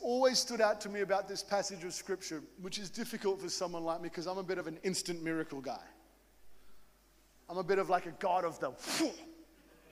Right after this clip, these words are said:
healed straight away. Sure. Like, instantly. I'll preach another message, and I'll preach all about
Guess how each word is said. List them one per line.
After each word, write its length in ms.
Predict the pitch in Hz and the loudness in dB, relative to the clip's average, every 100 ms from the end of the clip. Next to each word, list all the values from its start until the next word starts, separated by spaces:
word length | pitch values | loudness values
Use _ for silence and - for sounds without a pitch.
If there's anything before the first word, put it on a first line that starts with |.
| - - - - - - - - - _ - _ _ - - - - | -20 -20 -20 -20 -20 -20 -20 -20 -20 _ -20 _ _ -6 -4 -6 -6
healed 380 | - 311 254 165 | 4 4 4 0
straight 320 | - 196 175 | 0 0 0
away. 300 | 139 120 98 - - - - - - - - - - _ _ _ _ _ _ _ - | -2 -4 -8 -16 -16 -14 -16 -16 -20 -20 -20 -20 -20 _ _ _ _ _ _ _ 0
Sure. 600 | - - 370 262 175 - - - - - - _ - - - - - 175 | 2 4 4 2 0 -4 -12 -20 -20 -20 -20 _ -18 -16 -16 -14 -10 -6
Like, 220 | 170 - - - - | -6 -8 -20 -4 6
instantly. 800 | 359 302 - 269 202 175 135 107 - - - 208 | 8 10 6 4 -4 -6 -12 -14 -18 -16 -4 0
I'll 140 | 233 | 2
preach 300 | - 294 - | 2 -2 0
another 220 | 277 262 | 2 2
message, 260 | 247 202 190 | 2 -4 -4
and 80 | 247 | -2
I'll 100 | 254 | -2
preach 260 | 262 247 - | -2 -6 2
all 240 | 285 311 | 4 4
about 240 | 294 294 | 4 2